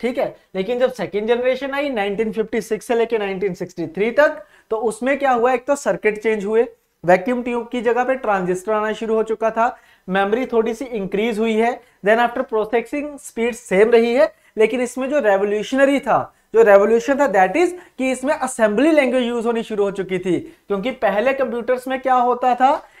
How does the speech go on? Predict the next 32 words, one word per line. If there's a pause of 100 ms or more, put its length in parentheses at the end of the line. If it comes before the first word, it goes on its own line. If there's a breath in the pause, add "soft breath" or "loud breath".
(100)
कि
मशीन
लैंग्वेज
थी
जो
नॉर्मल
इंसान
के
लिए
समझना
पॉसिबल
नहीं
था, (260 soft breath)
but (260)
असेंबली
लैंग्वेज
के
आने
से
क्या
हुआ
कि
कुछ
कोड्स
बनाने
शुरू
कर
दिए (340)
एक
इंसान
के
द्वारा,